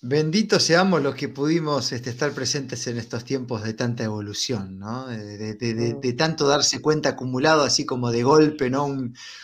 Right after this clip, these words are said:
Speaker 1: un, un curso acelerado de conciencia y aprendizaje y de empoderamiento. Así que, bueno, Leo, te agradezco el tiempo, gracias, hermano,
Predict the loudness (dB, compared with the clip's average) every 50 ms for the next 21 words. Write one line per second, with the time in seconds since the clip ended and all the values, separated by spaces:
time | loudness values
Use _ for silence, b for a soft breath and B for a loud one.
0 | B B _ -10 -8 -8 -8 -8 -10 -12 -14 -16 -16 -2 0 0 0 2 0 -2
1 | -4 -4 -2 -2 0 2 4 4 6 6 6 4 4 2 2 2 4 6 6 6
2 | 8 8 8 8 8 8 10 10 8 8 6 4 4 4 4 4 4 4 4 6
3 | 8 8 8 6 6 4 2 2 B B B B B 0 4 6 6 6 4 4
4 | 4 6 8 8 8 6 4 4 4 6 6 6 6 4 2 2 2 B B B
5 | B B B B B B -2 0 0 2 0 0 -2 -2 0 2 4 4 2 0
6 | -2 4 6 8 8 10 10 10 10 10 10 10 8 8 8 8 8 8 8 6
7 | 6 6 4 4 4 4 6 6 6 6 4 2 2 4 6 6 8 8 8 6
8 | 4 4 2 2 4 6 6 6 4 2 0 -2 -6